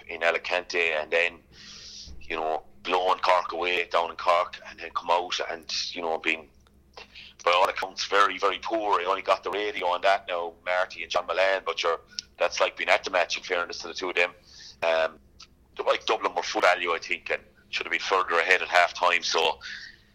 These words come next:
yeah, it's a great win for Dublin, and it gives the league, with Water beating Clare as well, like, disappointed with that now from a Clare point of view, but it gives the league a real kick going into next Sunday, and really looking forward now to, you know, a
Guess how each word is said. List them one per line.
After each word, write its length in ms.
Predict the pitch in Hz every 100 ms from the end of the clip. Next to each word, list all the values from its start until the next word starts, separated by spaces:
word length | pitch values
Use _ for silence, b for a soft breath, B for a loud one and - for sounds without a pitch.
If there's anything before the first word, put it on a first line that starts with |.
| B _
yeah, 180 | - 131
it's 200 | - -
a 40 |
great 360 | - 113 123 117
win 80 | -
for 120 | 98
Dublin, 320 | 107 110 101 92
and 80 |
it 120 | 98 -
gives 340 | 190 165 -
the 100 | 123
league, 380 | 123 135 127 101
with 180 | 104 110
Water 380 | 123 160 156 127
beating 320 | 131 123 -
Clare 320 | - 113 107
as 120 | 95
well, 220 | 104 101 98
like, 240 | 87 -
disappointed 540 | 110 - 107 107 107
with 120 | 90 98
that 200 | 95 -
now 100 | 92
from 160 | - 87
a 40 |
Clare 200 | - 92
point 200 | 95 90
of 60 | -
view, 140 | 87
but 160 | 92 90 - b b b b _ -
it 120 | -
gives 240 | 160 151
the 80 | 135
league 320 | 131 135 123
a 80 | 104
real 240 | 120 120 107
kick 300 | - 127 - - -
going 160 | 107
into 240 | 98 95 98
next 220 | 95 -
Sunday, 340 | 110 101 90
and 100 | 87
really 240 | 101 120 107
looking 180 | 107 -
forward 360 | 101 98 95
now 140 | 95 92
to, 300 | - 90 85 - B B B B -
you 80 | 87
know, 180 |
a 20 | 85